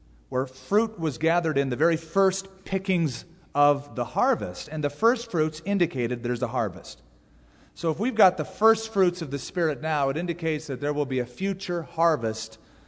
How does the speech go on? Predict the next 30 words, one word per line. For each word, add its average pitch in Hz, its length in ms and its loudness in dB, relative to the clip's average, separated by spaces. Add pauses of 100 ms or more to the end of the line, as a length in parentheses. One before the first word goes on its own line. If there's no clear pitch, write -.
(380)
uh, - 60 -12
later 117 380 -2
on. 92 360 -6 (1120)
Speaking 165 440 -6
of 123 140 -2
the 117 80 -2
redemption 113 520 -4
of 98 120 -8
our 95 100 -6
body. 87 320 -12 (460)
C - 200 0
S 202 160 4
Lewis 185 280 4
said 123 340 0 (280)
that 156 100 -2
if 170 160 0
I 170 120 4
find 233 800 2
within 175 400 4
myself 135 800 0
a 170 180 4
desire 139 1120 2 (920)
which 151 220 0
no 196 260 10
experience 233 760 0
on 180 140 2
this 214 220 -2
earth 196 280 0
can 165 140 -2
satisfy, 135 800 -4